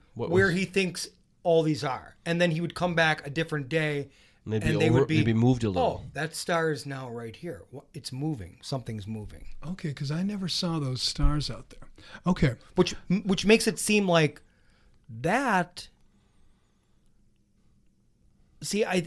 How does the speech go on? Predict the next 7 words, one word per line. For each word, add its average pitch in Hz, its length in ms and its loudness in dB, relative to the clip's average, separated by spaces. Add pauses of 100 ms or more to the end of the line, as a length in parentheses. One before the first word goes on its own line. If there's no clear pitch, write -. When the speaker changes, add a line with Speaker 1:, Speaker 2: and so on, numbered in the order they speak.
Speaker 2:
I 165 100 0
still 226 300 -2
think 202 280 -2
it's - 280 -8 (680)
actually 175 680 2 (260)
really 175 300 2
desolate. 104 760 -4